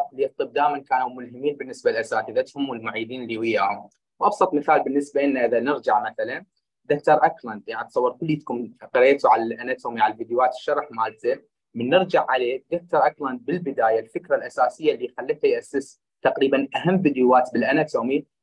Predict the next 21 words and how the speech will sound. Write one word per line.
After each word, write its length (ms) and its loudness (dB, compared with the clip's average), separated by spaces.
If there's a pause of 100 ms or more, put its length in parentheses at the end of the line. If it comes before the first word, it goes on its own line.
هي 120 8
شنو 180 2
هي؟ 260 0
هي 120 4
طالبة 400 4 (100)
طبية 420 -2
كانت 380 -4
عندها 240 -6
مشكلة 300 0
بالأناتومي 720 -2 (300)
اسمها 280 -2
سوزان 560 2
بوقتها، 540 0 (340)
فيعني 580 4
من 100 2
شافت 340 -2
الشرح 340 -2
مالته 300 2
على 180 0
فيديوهات 440 -4
معينة 500 -12